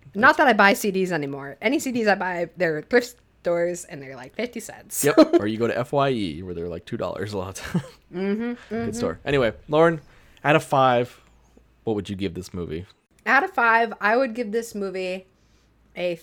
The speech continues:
Speaker 1: three point seven five.
Speaker 2: I gave it a four. It has so much nostalgia for me. I just can't give it anything less than a four. The only thing I would say is maybe a little longer. Would have been nice. I think it should have been longer.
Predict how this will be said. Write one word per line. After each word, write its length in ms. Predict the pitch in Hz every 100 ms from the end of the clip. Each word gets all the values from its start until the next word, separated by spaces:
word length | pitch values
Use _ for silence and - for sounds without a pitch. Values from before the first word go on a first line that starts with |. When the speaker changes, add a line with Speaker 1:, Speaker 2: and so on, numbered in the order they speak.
| - _ _ _ _
Speaker 1:
three 340 | 220 254 262 269
point 460 | - 233 220 196 - _ _ _
seven 300 | - 190 170
five. 400 | 151 110 110 - _ _ -
Speaker 2:
I 80 |
gave 180 | 131 139
it 60 | 127
a 40 |
four. 440 | 120 120 95 82 - - _ _ _
It 100 | 120
has 160 | 131 131
so 160 | -
much 220 | 110 113 -
nostalgia 480 | 101 92 92 92
for 140 | 95 98
me. 260 | 101 98
I 80 | 85
just 200 | 85 92
can't 300 | - 98 82
give 140 | 90 82
it 40 |
anything 340 | 85 87 87 85
less 260 | 80 -
than 100 | 80
a 60 | 78
four. 320 | - 76 76 _ _ _ _ _ _
The 80 | -
only 120 | 131
thing 120 | 151 151
I 60 |
would 140 | 151 151
say 240 | 147 131
is 320 | 117 113 - _ _ _ _ _
maybe 580 | - 175 180 196 196 185
a 80 | 175
little 240 | 156 143
longer. 460 | 127 117 104 85 98 _ -
Would 80 |
have 60 | 120
been 120 | 101
nice. 340 | 92 85 - -
I 80 |
think 140 | 104 101
it 40 |
should 100 | - 98
have 20 |
been 160 | 90 78
longer. 340 | 73 50 98